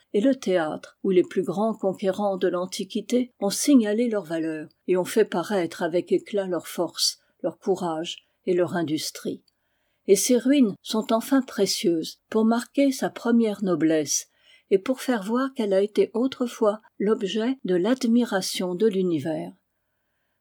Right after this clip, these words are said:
Pour moi, je vous avoue que d'aussi loin que je la découvris de dessus la mer, avec des lunettes de longue vue, et que je vis quantité de grandes colonnes de marbre qui paraissent de loin et rendent témoignage de son ancienne magnificence,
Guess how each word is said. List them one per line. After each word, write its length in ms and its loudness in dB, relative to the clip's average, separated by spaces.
Pour 160 -2
moi, 180 6
je 140 -2
vous 260 -6
avoue 280 0
que 120 -6
d'aussi 440 -2
loin 260 0
que 140 -6
je 120 -6
la 180 -2
découvris 640 -2
de 160 4
dessus 400 0
la 120 2
mer, 360 0
avec 300 -2
des 120 4
lunettes 480 2
de 140 0
longue 280 -2
vue, 280 0
et 120 0
que 120 2
je 140 4
vis 240 2
quantité 500 -2
de 140 2
grandes 400 0
colonnes 400 2
de 100 0
marbre 520 -2
qui 120 -2
paraissent 680 -2
de 120 4
loin 360 0
et 100 2
rendent 460 2
témoignage 680 2
de 80 0
son 260 -2
ancienne 440 0
magnificence, 960 -2